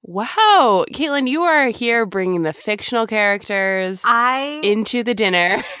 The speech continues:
Speaker 1: <laughs>
Speaker 2: I've said this every time I watch The Last Jedi, or every time I watch The Force Awakens, I'm like, "Laura Santeca deserves more. That man has so much knowledge. I need it." You know? And
Speaker 1: Yeah,
Speaker 2: I
Speaker 1: we
Speaker 2: just
Speaker 1: need to know.
Speaker 2: Ugh,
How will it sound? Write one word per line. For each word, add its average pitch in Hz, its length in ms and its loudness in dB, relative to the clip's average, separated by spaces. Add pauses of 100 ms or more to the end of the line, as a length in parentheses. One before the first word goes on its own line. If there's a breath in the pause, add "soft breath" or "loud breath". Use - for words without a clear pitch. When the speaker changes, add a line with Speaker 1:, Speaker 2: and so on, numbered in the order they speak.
Speaker 1:
<laughs> 427 300 -2
Speaker 2:
I've 370 240 0
said 254 280 -2
this 311 160 -6 (160)
every 247 300 0
time 277 240 -4
I 262 80 -2
watch 220 280 -2
The 208 80 -8
Last 185 280 -4
Jedi, 175 380 -4
or 180 140 -2
every 175 240 -4
time 254 160 -6
I 247 60 -2
watch 202 220 -4
The 196 80 -8
Force 185 220 -8
Awakens, 170 460 -8
I'm 170 120 -8
like, 170 200 -8
"Laura 180 220 -4
Santeca 190 560 -8
deserves 175 520 -8
more. 160 460 -4
That 170 240 0
man 175 460 -4
has 175 220 -6
so 185 260 -4
much 208 280 -6
knowledge. 190 720 -2 (1040)
I 185 100 -2
need 196 260 2
it." 160 220 -4 (600)
You 202 160 -4
know? 196 400 0 (120)
And 196 160 -2
Speaker 1:
Yeah, 320 160 2
Speaker 2:
I - 20 -2
Speaker 1:
we 247 120 -2
Speaker 2:
just 233 60 -2
Speaker 1:
need 240 120 -2
to 254 80 -2
know. 202 360 -4 (120)
Speaker 2:
Ugh, 208 180 0